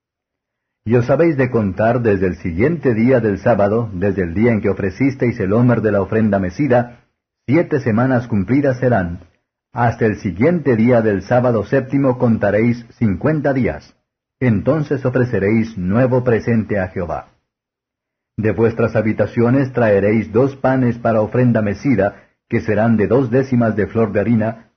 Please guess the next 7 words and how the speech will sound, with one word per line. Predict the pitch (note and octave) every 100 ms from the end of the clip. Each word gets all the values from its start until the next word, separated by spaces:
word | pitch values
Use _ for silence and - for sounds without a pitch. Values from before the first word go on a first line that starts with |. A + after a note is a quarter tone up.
| -
cocidos | A#2 A#2 E3 D#3 C3
con | B2+ A2+
levadura, | A2 F#2+ G#2 B2 B2 B2 -
por | A2 -
primicias | G2 G#2+ C#3+ C3+ B2+ B2+
a | A2+
Jehová. | - G2 E2+ -